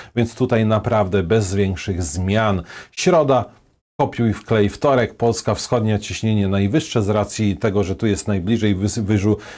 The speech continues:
rosyjskiego, tysiąc osiemnaście do tysiąca dwudziestu hektopaskali, Polska zachodnia tysiąc dziesięć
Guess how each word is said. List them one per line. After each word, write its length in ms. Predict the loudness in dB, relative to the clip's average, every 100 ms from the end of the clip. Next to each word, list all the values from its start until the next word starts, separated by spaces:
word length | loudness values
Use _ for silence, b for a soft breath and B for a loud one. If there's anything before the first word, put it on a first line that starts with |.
| B
rosyjskiego, 720 | 0 2 2 0 0 0 0
tysiąc 320 | 0 -2 -2
osiemnaście 460 | -2 0 0 0 -2
do 80 | -2
tysiąca 380 | -2 -4 -2 -2
dwudziestu 380 | -2 -2 -2
hektopaskali, 720 | -4 -4 -2 -2 -2 0 0 0
Polska 320 | -2 -2 -2
zachodnia 400 | 0 0 0 -2
tysiąc 380 | -2 -2 0 0
dziesięć 320 | -2 -2